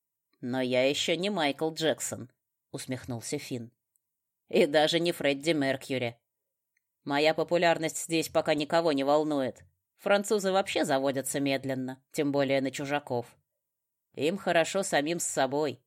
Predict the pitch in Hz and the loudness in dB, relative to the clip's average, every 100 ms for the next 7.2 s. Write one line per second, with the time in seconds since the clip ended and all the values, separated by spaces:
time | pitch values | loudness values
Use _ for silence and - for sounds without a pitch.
0 | _ - - 220 - 170 160 151 147 156 | _ -8 -2 -2 -2 -2 -2 -2 -2 -2
1 | 185 139 - - 156 190 160 131 131 135 | 0 0 -2 -2 0 0 0 -2 -2 -2
2 | 143 - - 123 127 127 127 127 131 131 | -2 -4 -4 -4 -4 -4 -4 -2 -2 -4
3 | _ _ _ _ _ _ _ - 160 160 | _ _ _ _ _ _ _ 2 2 4
4 | 151 156 170 185 180 208 165 160 170 175 | 4 4 2 2 4 2 2 4 4 2
5 | 165 180 180 175 - 147 131 - _ - | -2 0 0 0 -2 -2 -2 -6 _ -2
6 | 139 135 156 139 127 143 135 - 147 160 | -2 4 4 4 -2 0 0 2 2 0
7 | - - | -2 -16